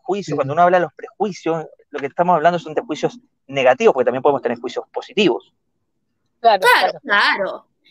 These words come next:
Speaker 4: Eh, claro, pero
Speaker 2: Sí,
Speaker 4: incluso
Speaker 2: claro.
Speaker 4: hay juicios positivos que uno puede decir, que, que uno revisa después. Digamos, los juicios uno los revisa a la luz del pensamiento y la,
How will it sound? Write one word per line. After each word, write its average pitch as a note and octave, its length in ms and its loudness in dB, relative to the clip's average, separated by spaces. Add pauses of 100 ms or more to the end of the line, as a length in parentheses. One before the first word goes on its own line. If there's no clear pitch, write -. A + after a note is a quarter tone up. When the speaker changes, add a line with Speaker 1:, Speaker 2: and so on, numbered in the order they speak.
(220)
Speaker 4:
Eh, C#4+ 420 -4
claro, F4+ 300 0
pero E4 160 -6
Speaker 2:
Sí, E4+ 60 -8
Speaker 4:
incluso - 240 0
Speaker 2:
claro. A#3+ 160 -4
Speaker 4:
hay D4 140 0
juicios - 360 -18
positivos D#4 500 -6 (100)
que D#4+ 80 -8
uno C#4+ 180 -4
puede D4 280 0
decir, C#4+ 380 -6 (380)
que, C#4+ 160 -2
que C4+ 100 -2
uno C#4 200 0
revisa A#3+ 400 -8
después. B3 500 0
Digamos, A#3 540 -2
los A#3+ 160 -4
juicios C#4 320 -8
uno B3+ 180 -6
los A#3+ 120 -10
revisa A#3+ 420 -8
a - 20 -4
la A#3 80 -4
luz A#3 160 -4
del A#3 140 -6
pensamiento A#3+ 580 -10
y B3 100 -12
la, A#3 80 -12